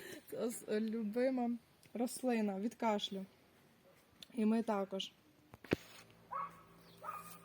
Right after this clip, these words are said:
Взагалі калина має різні сфери використання. Недарма вона є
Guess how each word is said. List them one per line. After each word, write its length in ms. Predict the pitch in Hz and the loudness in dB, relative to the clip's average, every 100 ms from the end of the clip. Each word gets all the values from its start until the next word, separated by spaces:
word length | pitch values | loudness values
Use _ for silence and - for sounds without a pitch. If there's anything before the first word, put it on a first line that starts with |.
| - - - 1077 1077 - - - - - 1077 - - - - - 220 208 202 - - - - - - - 1077 - - - - - - - - - - - 1077 233 | -20 -10 -4 -4 -6 -12 -20 -20 -18 -8 -8 -8 -14 -20 -20 -10 -6 -6 -6 -12 -14 -16 -16 -20 -16 -12 -8 -6 -6 -12 -20 -20 -20 -10 -6 -6 -4 -4 -4 -2
Взагалі 420 | 214 233 262 311 | 0 2 2 0
калина 440 | 277 262 277 262 | 2 4 6 6
має 340 | 247 247 240 226 | 6 6 4 4
різні 380 | 262 262 240 | 4 6 4
сфери 400 | 226 - 226 220 | 4 2 2 2
використання. 920 | 208 208 220 220 - 233 254 294 247 196 196 - - - - - - - - - | 0 0 0 0 0 0 2 2 2 0 -4 -12 -20 -10 -10 -10 -20 -18 -10 2
Недарма 460 | 214 226 233 247 262 | 4 6 6 8 6
вона 300 | 226 226 220 | 6 6 6
є 420 | 208 220 208 | 6 4 2